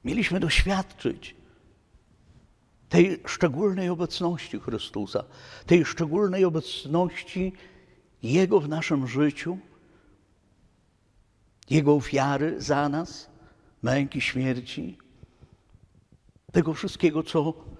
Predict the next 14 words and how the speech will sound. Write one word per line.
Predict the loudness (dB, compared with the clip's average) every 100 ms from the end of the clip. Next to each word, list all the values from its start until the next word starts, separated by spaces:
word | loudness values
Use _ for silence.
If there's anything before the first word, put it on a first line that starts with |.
| -20 -20 -20 _ -20 -4
nie | 0
tylko | 2 2 2
uczynił, | 0 2 2 2 0
ale | 0 -2
ciągle | -2 -4 -2 -2 -2 -8 -20 -20 -8
czyni | 2 4 4 2
dla | -2 -2
nas, | -2 -4 -6
jako | -2 0
ten, | 2 2 2 -6 -18 -20 -20 _ _
który | -4 2 2 2
jest | 2 2 2 -4
z | -6
nami | -2 0 0 -4